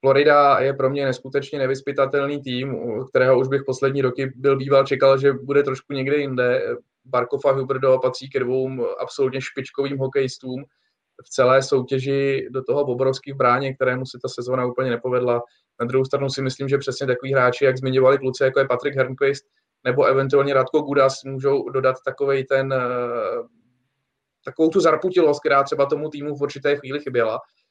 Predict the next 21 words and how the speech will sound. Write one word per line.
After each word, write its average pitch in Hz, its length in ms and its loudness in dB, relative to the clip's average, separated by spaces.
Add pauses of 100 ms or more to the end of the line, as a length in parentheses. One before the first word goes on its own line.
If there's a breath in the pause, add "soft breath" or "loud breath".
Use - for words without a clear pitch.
(500)
Nashville, 160 680 6
eh, 143 300 6
uvidíme, 143 340 -2
jak 139 140 0
se 151 80 -8
srovná 139 360 0
s 139 80 -6
tím, 139 180 -8
že 139 280 2 (140)
Pekarinen 139 400 -2
stárne 135 580 2
a 120 180 -4
Juuse 127 260 -10
Saros 135 300 0
bude 139 180 0
pomalu 135 340 -2
přebírat 135 440 0
jeho 135 160 -2
místo 139 260 -2
v 147 40 -2
brankovišti. 139 640 -2